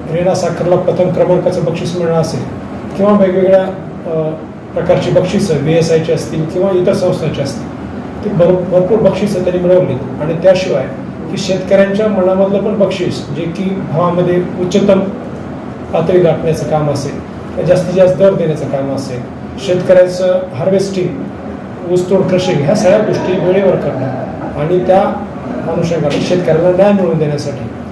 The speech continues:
आदरणीय सहकार मंत्री दिलीपरावजी देशमुख साहेब, सन्माननीय नेतेगण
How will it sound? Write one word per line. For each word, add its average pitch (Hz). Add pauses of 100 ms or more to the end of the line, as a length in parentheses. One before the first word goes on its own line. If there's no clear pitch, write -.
(340)
आदरणीय 165
सहकार 156
मंत्री 156
दिलीपरावजी 156
देशमुख 147
साहेब, 127 (520)
सन्माननीय 160
नेतेगण 165